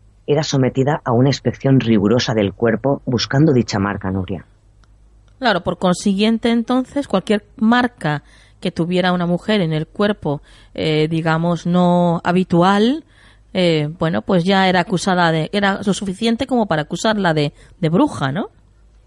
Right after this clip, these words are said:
Speaker 1: Claro, eh, exactamente. Eran distintas a las marcas de nacimiento.
Speaker 2: Ajá.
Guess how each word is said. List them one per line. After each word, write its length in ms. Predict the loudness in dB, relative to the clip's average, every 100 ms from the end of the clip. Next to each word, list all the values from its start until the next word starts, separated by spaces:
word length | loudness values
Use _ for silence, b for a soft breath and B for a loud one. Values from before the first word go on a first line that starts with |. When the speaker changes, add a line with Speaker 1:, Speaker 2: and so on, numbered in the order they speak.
| _
Speaker 1:
Claro, 420 | 0 2 2 0 0
eh, 460 | 0 2 4 2 0
exactamente. 720 | -2 -4 0 2 2 0 -4 B -4
Eran 180 | 0 2
distintas 560 | 0 0 0 0 0
a 20 |
las 140 | -4 -2
marcas 300 | -4 -4 -4
de 60 |
nacimiento. 720 | -4 -4 -4 -2 -4 -4 -4 -4
Speaker 2:
Ajá. 400 | -6 -6 -6 -8